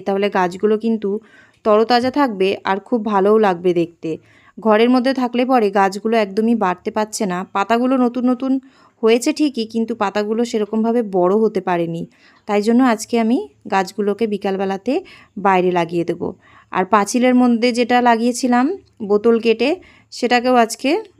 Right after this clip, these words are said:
নিচে মাটিতেই লাগিয়ে দেবো। বলে না, সঠিক পুষ্টি না পেলে কোনো কিছুই কিন্তু বাড়তে পারে না, সেটা মানুষ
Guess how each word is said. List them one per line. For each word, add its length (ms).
নিচে 320
মাটিতেই 440
লাগিয়ে 300
দেবো। 240
বলে 280
না, 120
সঠিক 440
পুষ্টি 380
না 180
পেলে 340
কোনো 280
কিছুই 360
কিন্তু 320
বাড়তে 380
পারে 280
না, 120
সেটা 260
মানুষ 340